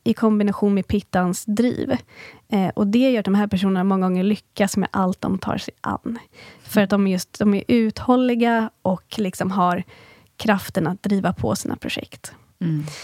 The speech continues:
Speaker 1: Ehm, det är inte alltid de kommer i mål först. Eh, för att bli etta är ingenting som motiverar dem. Eh,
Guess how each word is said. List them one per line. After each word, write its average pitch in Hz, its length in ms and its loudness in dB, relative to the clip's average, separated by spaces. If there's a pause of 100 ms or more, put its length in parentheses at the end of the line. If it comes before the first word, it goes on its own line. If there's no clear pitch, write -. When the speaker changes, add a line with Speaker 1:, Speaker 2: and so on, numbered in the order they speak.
(300)
Speaker 1:
Ehm, 202 600 2 (300)
det 247 100 4
är - 20 6
inte 302 180 2
alltid 277 280 2
de 254 120 2
kommer 240 200 2
i 220 40 2
mål 202 260 0
först. - 720 -2 (320)
Eh, 202 380 2
för - 200 2
att 208 140 0
bli 208 200 2
etta - 440 0
är 233 80 2
ingenting 196 360 2
som 185 140 -2
motiverar 185 480 -2
dem. 285 220 2 (480)
Eh, 196 420 2